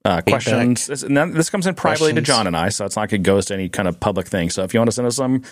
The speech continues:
Speaker 1: private feedback or questions or something you want us to talk about on the show, we, we do that.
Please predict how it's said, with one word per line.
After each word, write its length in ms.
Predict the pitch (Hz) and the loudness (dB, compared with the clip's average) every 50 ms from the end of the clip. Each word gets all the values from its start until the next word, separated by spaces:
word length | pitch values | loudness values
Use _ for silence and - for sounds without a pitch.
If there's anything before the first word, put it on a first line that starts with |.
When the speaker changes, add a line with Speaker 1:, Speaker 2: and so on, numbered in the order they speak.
| - _ _ _ _ _ _ _ _ _ _ _ | -20 _ _ _ _ _ _ _ _ _ _ _
Speaker 1:
private 180 | - 131 120 110 | -4 -4 -2 -2
feedback 380 | - 170 185 180 170 160 165 - | -2 0 2 2 2 2 2 0
or 60 | - | -2
questions 500 | - - 175 160 143 - 156 143 131 113 | 0 0 0 0 0 0 0 0 0 0
or 300 | 113 107 101 98 95 90 - _ _ - | 2 2 2 2 2 0 -2 _ _ -6
something 280 | - 156 143 139 123 | -6 -4 -2 -2 0
you 60 | 120 123 | 2 2
want 80 | 123 120 | 2 2
us 60 | - | 2
to 40 | - | 0
talk 120 | 135 131 | -4 -2
about 140 | 117 120 113 | 0 2 2
on 60 | 110 104 | 2 0
the 40 | - | 0
show, 300 | - - 135 139 147 131 | -2 -2 0 0 2 2
we, 140 | 120 117 107 - | 2 2 2 2
we 140 | - 113 104 | 0 0 2
do 140 | 95 98 98 | 2 2 2
that. 320 | 92 107 123 135 135 135 | 2 2 2 2 2 0